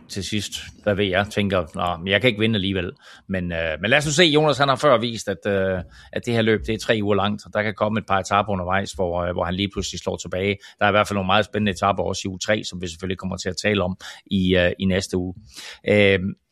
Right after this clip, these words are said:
Pogacar, han vandt. Det var hans tredje etapesejr i år. Han er nu på fireogtyve i alt. Det er tolv fra rekorden. Og selvom vi taler om ham i den her vending, som måske alle tiders bedste cykelrytter,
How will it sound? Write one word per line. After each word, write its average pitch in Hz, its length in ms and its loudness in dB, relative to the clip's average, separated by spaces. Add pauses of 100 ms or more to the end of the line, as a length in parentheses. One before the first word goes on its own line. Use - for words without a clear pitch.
(240)
Pogacar, 117 380 2
han 135 140 0
vandt. 110 180 2 (1800)
Det 104 60 0
var 101 60 6
hans 101 160 0
tredje 131 240 6
etapesejr 120 680 2 (120)
i 120 120 -4
år. 107 400 0
Han 107 180 2
er 107 40 2
nu 127 140 0
på 147 160 -4 (200)
fireogtyve 156 920 0 (320)
i 143 180 -2
alt. - 420 -2 (100)
Det 113 80 -4
er - 60 -10
tolv 170 320 6
fra 127 160 2
rekorden. 117 640 -2 (480)
Og 107 100 0
selvom 147 280 2
vi - 60 -4
taler 147 340 2
om 104 160 0
ham 120 360 2 (520)
i 113 240 -12 (140)
den 131 160 -2
her 110 180 2
vending, 147 340 2
som 123 180 2
måske 117 560 -2
alle 143 240 0
tiders 143 380 -4
bedste 139 360 -4
cykelrytter, 113 560 -2